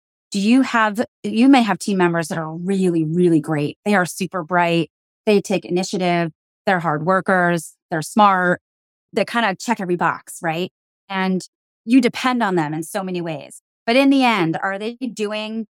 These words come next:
ten or twelve dollar an hour task? Right? Are they,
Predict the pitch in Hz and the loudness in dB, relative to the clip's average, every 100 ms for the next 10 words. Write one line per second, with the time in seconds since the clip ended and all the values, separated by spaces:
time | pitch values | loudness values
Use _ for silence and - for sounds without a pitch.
0 | _ _ - 196 196 196 - 175 170 175 | _ _ -6 -4 -4 -6 -6 -4 -4 -4
1 | 175 165 170 170 170 170 165 165 147 156 | 0 0 0 -2 0 0 -2 -6 -6 -4
2 | 202 - _ _ _ _ _ _ _ _ | -6 -12 _ _ _ _ _ _ _ _
3 | _ _ _ _ _ - 175 190 - - | _ _ _ _ _ -4 0 0 -4 -10
4 | - 196 208 233 240 240 | -4 0 2 0 -2 -4